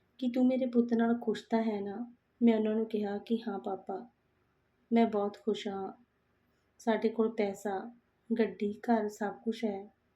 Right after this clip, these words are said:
ਪਰ ਜਿਸ ਚੀਜ਼ ਵਿੱਚ ਔਰਤ ਦੀ ਖੁਸ਼ੀ ਹੁੰਦੀ ਹੈ, ਉਹ ਮੈਨੂੰ ਨਹੀਂ ਮਿਲੀ। ਉਹ ਹੈ ਆਪਣੇ ਘਰ ਵਾਲੇ ਦਾ ਪਿਆਰ, ਅਤੇ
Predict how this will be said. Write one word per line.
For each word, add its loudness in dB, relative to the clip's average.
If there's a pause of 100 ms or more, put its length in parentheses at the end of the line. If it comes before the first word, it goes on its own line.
(200)
ਪਰ 4
ਜਿਸ 0
ਚੀਜ਼ -2
ਵਿੱਚ -4 (880)
ਔਰਤ 4
ਦੀ 0
ਖੁਸ਼ੀ 0
ਹੁੰਦੀ -2
ਹੈ, -6 (1300)
ਉਹ 4 (400)
ਮੈਨੂੰ 4
ਨਹੀਂ 0
ਮਿਲੀ। -2 (500)
ਉਹ 2
ਹੈ 4
ਆਪਣੇ -4
ਘਰ -2
ਵਾਲੇ 0
ਦਾ -2 (120)
ਪਿਆਰ, -6 (960)
ਅਤੇ 0